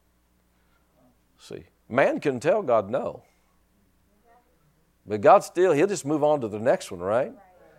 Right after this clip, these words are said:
Somebody, all those hundred people miss their blessing. You know, I mean, God, you got, God, if God spoke to them to, to sow into that project, then they missed their blessing. Amen.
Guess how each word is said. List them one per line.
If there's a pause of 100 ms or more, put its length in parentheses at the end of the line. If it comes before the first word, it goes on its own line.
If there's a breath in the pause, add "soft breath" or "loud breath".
(120)
Somebody,
all
those
hundred
people
miss
their
blessing. (1200)
You
know,
I
mean,
God, (240)
you
got,
God,
if
God
spoke
to
them
to,
to
sow
into
that (240 soft breath)
project, (360 soft breath)
then
they
missed
their
blessing. (1120)
Amen.